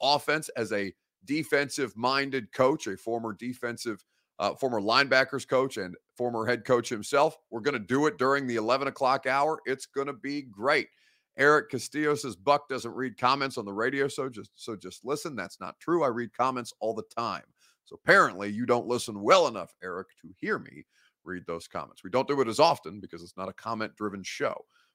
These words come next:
Um, but it's not like I don't read the comments whatsoever. It's just I got a million different things going on. I got phone calls. I got you guys in the comment section. I'm interviewing guests. I got Lucas. I got Bert running in the studio at, uh,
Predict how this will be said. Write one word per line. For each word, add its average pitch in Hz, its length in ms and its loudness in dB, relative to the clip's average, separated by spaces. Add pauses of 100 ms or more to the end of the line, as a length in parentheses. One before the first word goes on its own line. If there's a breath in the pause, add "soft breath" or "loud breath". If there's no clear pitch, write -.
(120)
Um, - 260 -10
but - 100 -16
it's 92 160 -16
not 107 140 -4
like 101 160 -6
I 90 60 -6
don't 107 340 -4
read 98 160 -8
the 92 80 -14
comments 101 340 -4
whatsoever. 95 540 -6
It's - 140 -14
just - 180 -18
I - 60 -14
got 87 100 -8
a 87 40 -10
million 92 280 -10
different 90 300 -14
things 98 180 -6
going 90 240 -10
on. 90 160 -6
I 92 60 -4
got 92 120 -6
phone 104 240 0
calls. 101 320 2
I 95 60 -4
got 92 180 -2
you 101 80 -4
guys 101 220 2
in 92 60 -6
the 95 60 -6
comment 104 360 0
section. 101 320 -4
I'm 87 180 -10 (360 soft breath)
interviewing 107 420 0
guests. 113 300 4
I - 20 2
got 98 160 0
Lucas. 110 380 0
I 104 60 2
got 95 200 2
Bert 113 260 0
running 107 300 -4
in 107 320 -2
the 104 80 -6
studio 113 460 6
at, 101 60 0 (500 soft breath)
uh, 117 260 8